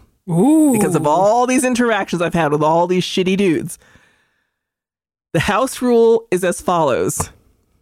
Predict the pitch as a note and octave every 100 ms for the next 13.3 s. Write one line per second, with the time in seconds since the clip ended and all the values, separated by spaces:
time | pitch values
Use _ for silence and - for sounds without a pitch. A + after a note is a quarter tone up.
0 | _ _ _ _ _ - E3+ - C#4 C4+
1 | B3 C#4 C#4+ - D2+ G#2 F3 - _ _
2 | _ _ _ _ - - - G#3 - C4+
3 | D4 C4+ F#3 E3+ G#3 - - _ _ _
4 | _ _ F3+ E3+ F3+ - G#3+ F#3+ F#3 F3
5 | E3+ D#3 D3 D3 - D3+ C#3+ C#3 C#3 -
6 | E3 E3+ D#3+ E3 E3 D3+ C3+ - A2+ -
7 | - - _ _ _ - - - - -
8 | - B5+ - - - - - _ _ _
9 | _ _ F3+ F3+ E3 A3+ G3 F3+ G#3 A3+
10 | B3 C#4 A#3 G#3+ G#3+ E4+ - _ - E4+
11 | G4 G#3 C4+ - F#3 F#3+ G#3 - - _
12 | - F3+ E3+ F3 F#3 F3+ G3+ A3+ B3 D3
13 | C3+ G3 -